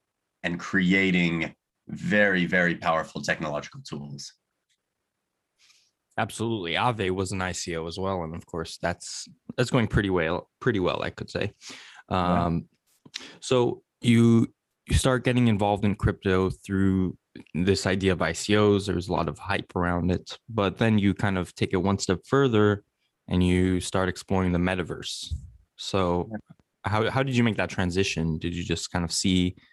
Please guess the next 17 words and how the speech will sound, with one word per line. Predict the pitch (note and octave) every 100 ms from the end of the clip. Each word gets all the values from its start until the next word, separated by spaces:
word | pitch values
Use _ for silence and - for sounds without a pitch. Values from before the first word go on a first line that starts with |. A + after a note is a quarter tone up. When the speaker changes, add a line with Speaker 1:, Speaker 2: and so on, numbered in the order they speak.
| _ _ - -
Speaker 2:
uh, | E2 D#2+ D#2 -
these | E2+ E2 - - -
decentralized | F#2+ - F#2+ - F2 E2+ E2+ E2 E2 - - - - - _ -
lands | F#2+ F#2 F#2+ G2 G2+ - - - -
starting | - G2 F2+
to | -
emerge | F#2+ G2+ G#2 A2+ G#2+
and | F2+ F2+
just | F2+ F2+ -
kind | - F2+
of | F#2
caught | - - -
your | F#2+
imagination | F2+ F2 F#2 F2+ F#2+ - A#2
or | F#2+ E2
something | - F2 -
else? | F2 -